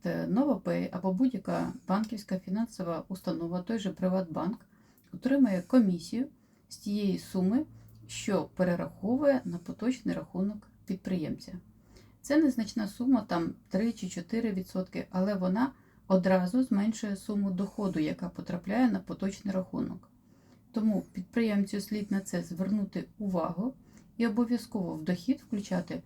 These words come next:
суму, та, я-, яка включає в себе комісію банківської установи або того ж Новапей. Тобто,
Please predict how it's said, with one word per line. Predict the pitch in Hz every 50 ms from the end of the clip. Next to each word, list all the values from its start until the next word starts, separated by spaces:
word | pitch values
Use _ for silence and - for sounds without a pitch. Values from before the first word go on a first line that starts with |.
| - - _ _ - - - _ -
суму, | - - - 220 247 294 320 233 180 170 - - -
та, | - 202 196 190
я-, | 185 175 170 170 - - -
яка | - 175 175 175 - - 185 202
включає | 214 - - - 185 185 180 - - 175 170 196 240 262
в | 262 -
себе | - 214 185 160 - - - - - - - -
комісію | - - 170 175 175 185 202 - - 214 190 170 156 - - - - - -
банківської | 190 185 196 196 - 185 180 - - 190 185
установи | 185 - 214 180 - - 190 190 185 175 - - 147 - - - - - _ - - - -
або | - 170 180 233 254 - - - - - -
того | - 180 170 170 202 208
ж | 202 - - 190
Новапей. | 185 185 180 180 180 - - 175 - - - - - - - - - - -
Тобто, | - 208 185 - - - 160 156